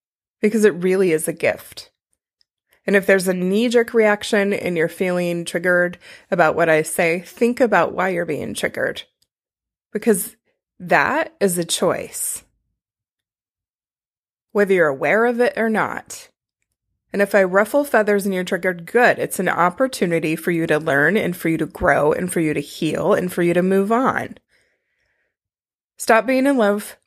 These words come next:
with your trauma. Stop being triggered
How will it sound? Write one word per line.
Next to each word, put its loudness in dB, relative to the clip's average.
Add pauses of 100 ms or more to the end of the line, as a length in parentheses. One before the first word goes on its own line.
with 0 (520)
your -2
trauma. -2 (1400)
Stop 2
being 0
triggered 0